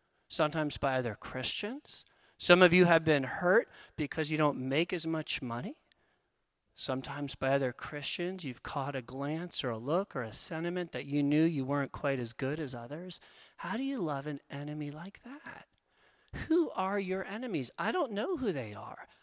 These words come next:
I know who's come against me. But what, uh, what do you think of them? What is the source? And this takes us to a f-, the second point, which is, and I know this isn't sort of a walkthrough of the passage, so if you were hoping for that, my apologies.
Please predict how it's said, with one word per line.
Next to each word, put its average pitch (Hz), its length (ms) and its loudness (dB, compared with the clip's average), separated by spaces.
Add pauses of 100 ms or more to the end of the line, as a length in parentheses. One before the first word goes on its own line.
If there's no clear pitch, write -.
(260)
I 208 180 4
know 277 160 2
who's 233 220 0
come 214 260 -4
against 170 580 0
me. 185 500 -2 (440)
But 190 180 10
what, 254 420 2 (400)
uh, 190 360 -4 (140)
what 233 140 4
do 359 80 -10
you 220 140 -2
think - 460 -10
of 180 100 -8
them? 123 220 0
What 196 120 2
is 320 180 0
the 214 120 -4
source? - 360 0
And 208 100 -2
this 240 160 4
takes 254 280 2
us 247 120 2
to 233 220 2
a - 20 6
f-, - 180 -2 (180)
the 190 100 2
second 233 440 0
point, 226 300 4
which 170 200 2
is, 180 220 4
and 226 160 0
I 247 100 4
know 311 180 6
this 285 200 2
isn't 196 240 0
sort 190 160 4
of 160 80 6
a 151 100 6
walkthrough 160 560 4
of 127 80 -2
the 123 80 -14
passage, - 600 -6
so 170 80 -2
if 160 140 -4
you 196 80 4
were 196 100 6
hoping 202 340 4
for 175 200 -4
that, 139 320 0
my 147 120 2
apologies. 123 680 -4